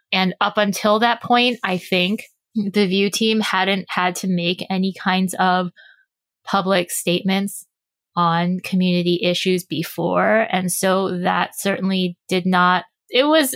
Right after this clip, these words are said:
in my opinion, the right step to have taken to take swift action and make a clear statement. But I think that the community also was not really prepped in a way to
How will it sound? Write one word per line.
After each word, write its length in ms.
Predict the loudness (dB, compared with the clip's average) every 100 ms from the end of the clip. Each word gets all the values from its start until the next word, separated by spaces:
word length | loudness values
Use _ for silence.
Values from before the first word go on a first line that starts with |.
| -4
in 140 | 0 2
my 180 | 2
opinion, 480 | 2 0 0 2 0
the 100 | 0
right 260 | 0 0 -2
step 340 | -2 -2 -2
to 100 | -4
have 220 | -2 -4
taken 480 | -2 -2 0 0 0
to 180 | 0 -2
take 320 | -2 -4 -4
swift 320 | -4 -2 -2
action 440 | -2 -2 -2 0 2
and 120 | 2
make 200 | 0 -2
a 60 | -4
clear 260 | -2 -2
statement. 520 | 0 -2 0 0 -2 _ _ 0
But 300 | 2 2 0 -10 -20 -18 -6
I 120 | -4
think 280 | 0 -2 0
that 280 | 0 0 -2 -4
the 140 | -4
community 800 | -2 -2 2 2 2 2 2 2 2
also 480 | 2 2 2 2 2
was 340 | 4 2 2 2
not 240 | 0 2
really 360 | 2 2 0 0
prepped 320 | 0 0 0
in 160 | 0 0
a 100 | 2
way 360 | 2 0 0 -4
to 420 | -2 0 0